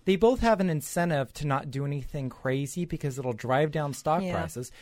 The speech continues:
Speaker 1: So they're gonna, they're gonna figure it out. But it's just really interesting because I think your point that you made a minute ago is the point that resonates with me, which is I still don't understand how he's always been the richest man on earth when the two of them are married.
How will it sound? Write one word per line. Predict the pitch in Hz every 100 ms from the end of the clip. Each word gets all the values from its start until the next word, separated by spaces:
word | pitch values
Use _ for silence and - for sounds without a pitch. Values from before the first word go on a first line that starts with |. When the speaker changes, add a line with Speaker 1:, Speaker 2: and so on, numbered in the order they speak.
| -
Speaker 1:
So | - 254
they're | 320 349
gonna, | 339 254
they're | 233
gonna | 262 254
figure | - 180 180
it | 170
out. | 180 -
But | 160 - - -
it's | 196 285
just | 285 277
really | 208 180
interesting | 165 160 170 - 143
because | 139 - 151 135 - - - _ -
I | 151 208
think | 247 214 -
your | 160
point | - 175 156 156
that | 135
you | 135
made | 135 131 123 -
a |
minute | 127 151 143
ago | 123 113 117 -
is | 147 156 - - -
the | 127
point | - 143 123
that | 117
resonates | 127 123 117 107
with | 98 -
me, | 175 202 98 92 - - - -
which | 151 147
is | 165 151 - -
I | 165
still | - - 240
don't | 247 226
understand | 160 151 - 160 147
how | 131 139 131
he's | 120 156 143
always | 170 156 180
been | - 147 135 143 -
the | 131
richest | 120 135 143 156 -
man | 143 135 127
on | 123 123 - 139
earth | 123 73 - - - - -
when | 151 156
the | 156
two | 156 175 170
of |
them | 151 143
are | 127
married. | 120 104 71 -